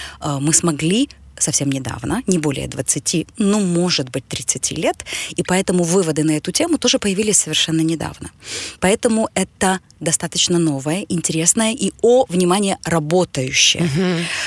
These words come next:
Speaker 1: Потому что, м, б-, работая с руководителями различного уровня, там, базового уровня, middle management, топ-менеджмент, э, я слышу, как люди жалуются: "Вот, а они ничего не хотят, вот, а у нас такие замечательные цели,
Speaker 2: Я сижу,
Speaker 1: а им
Speaker 2: улыбаюсь
Speaker 1: ничего
Speaker 2: просто, <laughs>
Speaker 1: не
Speaker 2: потому что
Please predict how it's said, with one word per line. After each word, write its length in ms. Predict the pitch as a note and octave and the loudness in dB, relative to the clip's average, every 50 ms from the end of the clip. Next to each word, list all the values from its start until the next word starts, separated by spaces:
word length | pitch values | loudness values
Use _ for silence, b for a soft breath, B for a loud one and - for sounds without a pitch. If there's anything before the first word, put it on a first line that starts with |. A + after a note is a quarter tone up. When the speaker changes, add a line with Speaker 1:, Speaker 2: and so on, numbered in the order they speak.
| B B - | B B -4
Speaker 1:
Потому 280 | - - E3+ E3+ G3+ | -2 0 2 2 2
что, 360 | - - - - D3 F#3 F3+ - - - | 2 2 2 2 2 2 0 -2 -4 -6
м, 440 | F3+ E3 E3+ E3 D#3+ D#3+ E3 D#3+ - - | -6 -4 -4 -2 -2 -2 -2 -2 -4 -8
б-, 440 | - D#3+ E3 - - - D3 D#3 D3 | -14 -14 -12 -8 -6 -4 -4 -2 0
работая 460 | D3+ E3 D#3 F3 F3 - - E3+ D#3+ | 0 0 0 0 0 0 0 2 2
с 140 | D3+ - - | 2 2 2
руководителями 560 | E3 D3+ - D#3 D#3+ D#3+ E3+ - D#3 D3+ D3+ D3+ | 2 0 0 0 0 0 0 0 0 0 0 0
различного 580 | D3 C#3+ - D3+ C#3 - - D3+ C#3+ D3 C#3+ - _ - - - - - | 0 -2 -2 -2 -2 0 0 0 -2 -2 -4 -4 _ -12 -16 -10 -6 -2
уровня, 460 | F3+ A3 A#3 D#3 C#3+ C3 - - - - - - - - | 0 0 2 2 0 -2 -4 -6 -10 -14 -18 -20 -20 -16
там, 200 | - - G2+ F#2 | -14 -12 -10 -8
базового 540 | - - C3 D3+ E3 E3 C#3+ C3+ - - - C3 | -2 0 2 2 2 0 -2 -4 -6 -8 -8 -6
уровня, 380 | - C3+ - - - - - - | -6 -6 -6 -8 -8 -8 -8 -8
middle 340 | - - D3 D#3+ E3 D#3+ D3+ C#3+ | -4 0 0 0 0 0 -4 -4
management, 540 | C#3 C#3+ C#3+ - - - - - - D3 - - - - | -6 -6 -6 -6 -6 -4 -4 -4 -6 -6 -8 -10 -10 -6
топ-менеджмент, 680 | - F3 - - D3+ C#3 C#3+ C#3 - - - - - B B B B B B B B | -4 -4 -2 -2 -2 -2 -2 -2 -4 -4 -6 -6 -8 B B B B B B B B
э, 140 | - D#3 C#3+ | -2 -2 0
я 100 | C3+ D#3+ | 2 2
слышу, 280 | D#3+ - G3+ A3 - - | 2 4 4 2 2 2
как 140 | - E3 - | 0 -2 -2
люди 180 | F3 E3 E3 E3+ | -2 -2 0 0
жалуются: 540 | D#3+ F3 E3+ D#3 C#3+ C3+ C3 C3 - - C#3+ | 2 2 2 2 0 -2 0 0 0 0 0
"Вот, 500 | B2 D#3+ F#3+ F#3+ G3+ G#3 - - - - - | 2 2 2 2 2 0 -4 -8 -12 -8 -6
а 100 | - C3+ | -4 -2
они 160 | C3+ C#3 D3+ D#3 | 0 0 2 2
ничего 420 | D#3 D3 - - - C3 C3+ C#3 | 2 2 2 0 0 0 0 0
не 120 | B2+ B2+ B2 | 0 0 -2
хотят, 680 | - - C3 - - - D#3 D#3+ F3+ F#3+ - - - - - - | -2 -6 -4 -4 0 0 2 0 0 -2 -6 -10 -14 -10 -4 -2
вот, 480 | F3 C#3+ C3 D3 D#3 E3 F3+ F#3 - - | -2 0 2 2 2 2 2 0 -2 -2
а 60 | - C#3+ | -2 0
у 80 | C#3 C3+ | 0 2
нас 180 | C#3 C3 - | 2 2 0
такие 300 | - D3+ - - C#3 C3+ | -2 -2 -2 -2 0 0
замечательные 760 | C3 C#3+ C#3 C#3 C3+ - C3+ B2+ - - C3+ C3+ C3 B2+ C#3+ | 2 2 2 2 2 0 0 0 -2 -2 -2 -2 0 -2 0
цели, 500 | C#3+ - - - D#3+ F3 F3+ E3 D3+ D3+ - | 0 0 0 2 2 0 0 -2 -2 0 2
Speaker 2:
Я 120 | F#3+ G3 | 2 2
сижу, 320 | F#3+ G3 G3+ E3+ G#3+ G#3+ G3+ | 2 2 2 2 4 4 4
Speaker 1:
а 40 | - | 4
им 20 | - | 4
Speaker 2:
улыбаюсь 420 | D3 D3+ G#3+ - - - - E3+ | 6 6 6 6 6 6 6 6
Speaker 1:
ничего 320 | F3 F3 G#3 A3 G3+ F3+ | 4 4 4 4 4 4
Speaker 2:
просто, 80 | E3+ F#3 | 4 4
<laughs> 20 | |
Speaker 1:
не 60 | F#3+ F#3+ | 6 6
Speaker 2:
потому 120 | F#3 - | 4 4
что 100 | F#3+ F3+ | 4 4